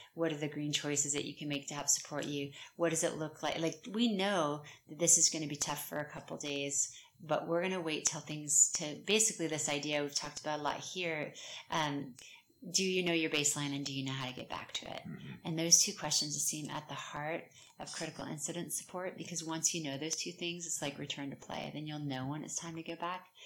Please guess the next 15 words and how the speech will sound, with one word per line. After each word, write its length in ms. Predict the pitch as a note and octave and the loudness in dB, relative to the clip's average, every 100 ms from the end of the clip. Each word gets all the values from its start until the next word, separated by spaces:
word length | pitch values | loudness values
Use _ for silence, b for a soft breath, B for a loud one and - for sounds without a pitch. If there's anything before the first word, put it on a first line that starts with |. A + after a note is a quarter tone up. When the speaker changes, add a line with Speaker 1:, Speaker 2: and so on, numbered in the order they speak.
| B B | B B
Speaker 1:
You're 140 | E3 D3+ | -4 0
ready 320 | C#3 C3 C#3+ | 2 2 2
to 100 | E3+ | 0
go 160 | F3+ F3 | -2 -2
back 300 | F3 F3 D#3+ | -2 -4 -8
and 80 | |
you're 120 | D3+ C#3+ | -8 -6
not 200 | C3 C3+ | -6 -6
gonna 140 | C#3 | -8
get 180 | - - | -8 -8
injured 360 | C#3+ C#3+ C#3 - | -8 -8 -10 -10
going 320 | - C3+ C3+ | -8 -8 -8
back. 240 | C3 C3+ - | -8 -10 -10
And 100 | |
I 80 | C#3+ | -10